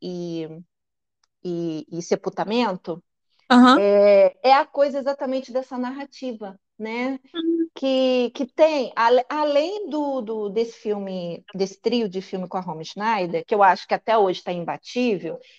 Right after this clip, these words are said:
Speaker 1: tem uma
Speaker 2: Uhum.
Speaker 1: série, é na Netflix? Que
Speaker 2: Acho
Speaker 1: tá?
Speaker 2: que
Speaker 1: Ou,
Speaker 2: é.
Speaker 1: ou na H B O?
Speaker 2: Eu acho
Speaker 1: Eu
Speaker 2: que é no Netflix,
Speaker 1: é
Speaker 2: eu não vi
Speaker 1: Netflix,
Speaker 2: ainda
Speaker 1: né?
Speaker 2: não. Aham.
Speaker 1: É, pelo que eu vi dos, dos, desses resenhistas aí,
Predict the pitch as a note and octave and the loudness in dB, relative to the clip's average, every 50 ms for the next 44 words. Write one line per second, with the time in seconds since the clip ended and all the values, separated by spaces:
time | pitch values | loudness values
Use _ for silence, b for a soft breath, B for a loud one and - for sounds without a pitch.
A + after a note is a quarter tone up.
0 | b _ - C#4 C#4 D4+ D#4+ F4 F#4+ A#3+ A3+ A#3+ A3+ A3+ A3+ C4+ C4+ C4+ C4+ B3+ | b _ 2 2 2 2 -2 -2 2 6 8 8 8 8 8 8 6 6 6 4
1 | G#3+ G#3+ F#3+ F3+ F3 F3 _ _ _ _ _ _ _ _ _ _ _ - G#4+ A4 | 0 0 -4 -6 -6 -8 _ _ _ _ _ _ _ _ _ _ _ -8 -8 -6
2 | G4+ E4 C4 A3+ A3 - - - _ C#4 D4+ A#3+ - - - - - - _ _ | -4 -2 -4 -4 -4 -8 -14 -18 _ -6 -6 -6 -6 -8 -14 -18 -20 -20 _ _
3 | _ _ _ _ _ _ G#3 - - C4+ C4+ C4+ A3 - - - D4+ C#4+ A#3 G#3 | _ _ _ _ _ _ -18 -2 2 4 4 4 4 2 4 6 6 6 6 4
4 | G3 G3 F#3+ - _ - A#3 A3+ A3+ A3+ A3 G#3 A3+ G#3+ - - F#3+ F#3+ G#3 G3+ | 2 -2 -6 -10 _ -2 0 0 0 0 -2 -2 -2 -4 -6 -12 -10 -6 -4 -2
5 | F3+ E3+ D#3+ D3+ D3+ D3+ - _ _ _ _ _ _ _ _ _ _ _ _ _ | -2 -2 -4 -4 -8 -12 -16 _ _ _ _ _ _ _ _ _ _ _ _ _
6 | _ B3 B3 B3 B3 A#3+ - G#3+ C4 B3+ B3+ B3+ B3 B3 B3 - - - C#4 B3+ | _ 4 4 4 4 2 4 4 6 8 8 8 6 6 4 2 4 6 6 6
7 | A#3+ A#3+ A#3+ A#3+ B3 B3 B3 B3 C4+ C#4 C#4+ C4+ C4+ C4+ B3+ C4 B3+ C4 C#4 C#4 | 6 6 4 6 6 8 8 8 10 8 8 8 8 2 2 2 2 4 6 8
8 | C4 B3 A#3 A3 G#3+ G3+ G#3 A3+ A#3+ B3+ - - - A3+ A#3 A#3 A#3 A#3 C#4+ C#4+ | 8 8 8 8 6 4 2 0 -2 -4 -8 -2 0 2 4 6 8 8 8 8
9 | C#4+ C#4+ C#4 C#4 C4+ C4+ - - _ _ _ _ - F#4 F#4 G#4+ A4+ G#4 A4+ G#4+ | 6 4 2 2 2 2 2 0 _ _ _ _ 4 4 6 6 6 6 6 2
10 | - - F4+ E4 D#4+ D4 B3 G#3 G3+ A#3+ C4 C4 B3+ G#3 G3+ A#3 A#3 A#3 A#3 A3 | 2 -2 -2 -2 -2 -2 -4 -6 -4 -4 -2 -2 -2 -2 -4 -4 -2 -2 -4 -4
11 | G#3+ G#3 - - G3 G3 G#3+ G#3+ G#3+ G#3 G3 G3 F#3+ F#3 F#3 F3+ F3+ - - _ | -6 -8 -10 -10 -4 -2 0 0 0 0 -2 -4 -4 -4 -6 -6 -10 -12 -20 _
12 | _ _ F#3 G#3+ G#3+ G#3+ - G#3+ G3+ - A3+ G#3+ G#3+ G3 G3+ G3+ G3+ G3 F#3+ F#3+ | _ _ 4 4 4 4 2 -4 -4 0 2 2 2 2 0 -4 -4 -6 -6 -8
13 | G3+ G3+ - _ G3+ F#3+ F3 F3 F#3+ F3+ F#3 G#3+ B3+ C#4 C4+ A3+ G3 F#3 | -8 -10 -10 _ -8 -8 -4 -4 -2 -2 0 0 0 2 2 2 2 2